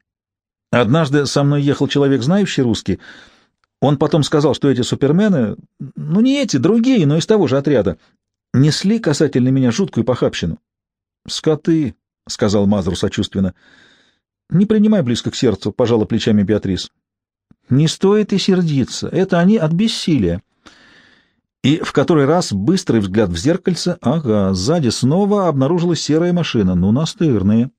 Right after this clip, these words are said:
"Сейчас проявим плёнку", — сказала Беатрис. "Хозяин человек понимающий, лишних вопросов не задаёт".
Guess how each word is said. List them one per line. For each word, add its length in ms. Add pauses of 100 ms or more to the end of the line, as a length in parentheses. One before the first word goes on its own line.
(160)
"Сейчас 540
проявим 380
плёнку", — 340
сказала 320
Беатрис. 540 (180)
"Хозяин 480
человек 340
понимающий, 680
лишних 400
вопросов 560
не 100
задаёт". 500